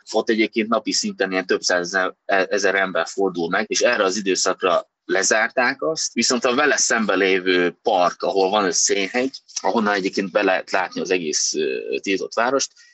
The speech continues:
oda felvittem, ö, az osztálytársaim, o-, oda felmentünk, és, ö, általában ott is nagyon sokan szoktak lenni, szóval ez egy, ez egy nagy kínai stílusú, ö, kert igazából,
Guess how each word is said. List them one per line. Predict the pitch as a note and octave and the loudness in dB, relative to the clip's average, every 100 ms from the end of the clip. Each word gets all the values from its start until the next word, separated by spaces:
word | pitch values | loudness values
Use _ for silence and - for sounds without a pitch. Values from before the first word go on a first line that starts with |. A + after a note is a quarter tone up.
| _ _ - | _ _ 0
oda | D3 A2+ | 2 2
felvittem, | - G#2 F#2 F2+ - F#2 E2 - _ | 2 0 0 -4 -2 -2 -2 -8 _
ö, | F#2+ | 0
az | F2 F2+ | 2 2
osztálytársaim, | G2+ - A#2 A#2+ A#2+ B2 | 0 0 0 0 -2 -2
o-, | F#2 A2+ | 2 2
oda | G#2+ G2+ F#2+ | 2 2 0
felmentünk, | G2 A2 D3+ E3 F#3+ F3+ - - - - _ - | 0 0 -2 -6 -10 -10 -14 -20 -18 -18 _ -2
és, | A#2 A2+ A2+ - C3 | 2 2 2 2 2
ö, | A#2 A#2 A#2 A2+ - - - | 4 4 2 0 -4 -12 -4
általában | E3 E3 D#3+ D3+ | -2 2 2 2
ott | F3 A2 | 0 0
is | - | -2
nagyon | G#2+ F#2+ | 0 0
sokan | G2+ F#2+ | 0 0
szoktak | - F#2 F#2+ - | 0 -2 -2 0
lenni, | F#2+ F2+ | -2 0
szóval | G#2+ G#2 | 0 2
ez | |
egy, | G#2+ G#2+ | 0 -2
ez | G2+ G2+ | -4 0
egy | G#2 | 0
nagy | B2 C#3 A3 - | 2 0 0 -2
kínai | - A2 F#2 | 0 0 0
stílusú, | - G#2+ G2 F2+ - F2+ E2 - - - - | -2 -2 0 0 -2 -4 -8 -12 -18 -20 -2
ö, | F2+ F2 - | 0 2 0
kert | - G2 G2+ - C3 | 0 0 0 -2 -2
igazából, | B2+ B2 C3 C3 C3+ C#3+ D3 | 0 0 0 0 0 0 -2